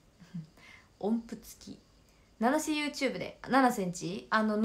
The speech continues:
まなくても大丈夫なら、食べるだけでもいいなら、全然一緒に行く。そう。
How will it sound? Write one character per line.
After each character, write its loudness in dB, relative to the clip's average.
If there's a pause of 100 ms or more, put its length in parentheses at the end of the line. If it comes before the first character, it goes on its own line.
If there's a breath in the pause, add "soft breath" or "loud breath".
ま 8
な 6
く -2
て -2
も 2
大 8
丈 -2
夫 0
な 4
ら、 -2
食 -2
べ 4
る 6
だ 4
け 0
で 2
も 0
い 2
い -2
な 4
ら、 2
全 4
然 2
一 0
緒 2
に 0
行 -6
く。 -8 (720 loud breath)
そ -2
う。 -2